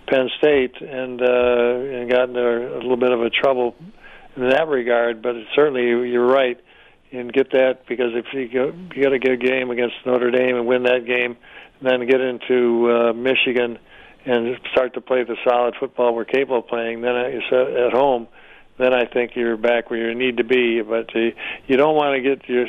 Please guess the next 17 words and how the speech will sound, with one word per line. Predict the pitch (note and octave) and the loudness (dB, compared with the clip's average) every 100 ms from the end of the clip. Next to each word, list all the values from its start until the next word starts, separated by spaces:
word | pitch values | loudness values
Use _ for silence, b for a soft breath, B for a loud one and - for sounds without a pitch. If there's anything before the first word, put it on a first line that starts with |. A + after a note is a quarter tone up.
| - | -2
looking | C#3 B2+ B2+ | -4 -2 0
too | C3 B2+ | 0 2
far. | C3 B2+ A#2 A#2 | 4 2 0 -4
I | |
mean, | A#2 | -6
Eastern | B2+ C3 - B2+ | -6 -6 -6 -4
Michigan, | B2+ - B2+ B2 B B B B B - | -2 -2 -4 -6 B B B B B -8
it, | F#3+ D3 C3 C#3 E3+ | -2 4 4 4 2
it | C3+ C3 | 2 4
is | C3+ B2+ | 4 2
what | C3 | 2
it | B2+ C3 | 4 4
is, | C3+ B2+ A2+ | 4 2 0
but, | B2 A#2+ - | -2 -2 0
uh, | B2 A#2+ A#2+ A#2+ A#2+ | 4 4 6 4 4
we've | B2 C3 | 2 2
had | A#2+ B2 A2+ | 2 2 0